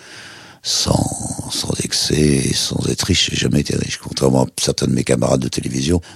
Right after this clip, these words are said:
Mais j'étais exactement comme lui, j'y ressemble beaucoup. On n'a jamais su, euh, gérer notre argent. On l'a, on l'a dépensé comme des cigales. Et mon père, il a dû acheter son premier appartement, euh,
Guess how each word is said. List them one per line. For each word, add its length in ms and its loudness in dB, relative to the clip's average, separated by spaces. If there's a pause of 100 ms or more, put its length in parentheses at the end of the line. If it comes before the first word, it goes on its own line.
Mais 80 2
j'étais 220 2
exactement 500 4
comme 180 4
lui, 80 6
j'y 120 2
ressemble 380 4
beaucoup. 360 2 (1000)
On 60 -2
n'a 100 -2
jamais 300 2
su, 500 4
euh, 240 2
gérer 400 0
notre 260 -2
argent. 520 2
On 100 4
l'a, 300 4
on 40 2
l'a 140 2
dépensé 480 -2
comme 160 -6
des 140 -4
cigales. 560 2
Et 240 -2
mon 160 -8
père, 260 0
il 100 0
a 60 0
dû 160 -4
acheter 220 -2
son 160 -4
premier 280 -4
appartement, 720 -4
euh, 40 -4